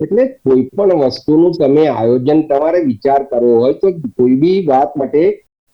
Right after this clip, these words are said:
યોગ્ય એના એ રજૂઆત કરવી પડે. હવે તમે કોર્પોરેશનમાં જુઓ કે ભ્રષ્ટાચારની વાત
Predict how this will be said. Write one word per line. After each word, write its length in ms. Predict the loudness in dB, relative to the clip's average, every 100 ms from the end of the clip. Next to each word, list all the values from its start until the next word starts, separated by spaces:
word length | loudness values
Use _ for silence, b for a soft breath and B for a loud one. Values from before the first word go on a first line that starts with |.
| _ 0
યોગ્ય 360 | 2 2 0
એના 240 | 2 2 0
એ 400 | 0 4 4 4
રજૂઆત 640 | 2 2 2 2 0 -2
કરવી 220 | 0 0
પડે. 220 | 0 0 0 -4 _ -4
હવે 140 | 0 2
તમે 300 | 4 4 4
કોર્પોરેશનમાં 960 | 2 0 0 2 2 2 2 2 2
જુઓ 240 | 2 2
કે 240 | 2 -2 -2
ભ્રષ્ટાચારની 1300 | -4 -2 -2 -2 -8 _ _ _ _ _ -2 2 2
વાત 200 | 2